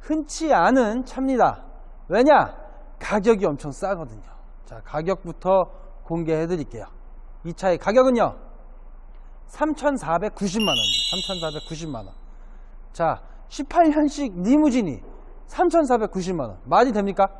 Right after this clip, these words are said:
완전 무사고예요. 자, 대신에 키로수가 좀 있습니다. 키로수가. 키로수는 이따가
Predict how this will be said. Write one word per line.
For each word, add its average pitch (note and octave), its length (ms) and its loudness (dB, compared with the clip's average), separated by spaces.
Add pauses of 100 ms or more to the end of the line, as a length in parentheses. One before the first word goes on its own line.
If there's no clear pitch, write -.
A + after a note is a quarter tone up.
(280)
완전 D4+ 380 6
무사고예요. G#3 580 4 (420)
자, D3+ 300 0
대신에 C#3+ 500 -6 (340)
키로수가 D#4 600 2
좀 C#3+ 160 -8
있습니다. - 440 -14
키로수가. - 520 -6 (320)
키로수는 D3 560 -8
이따가 D#3 520 0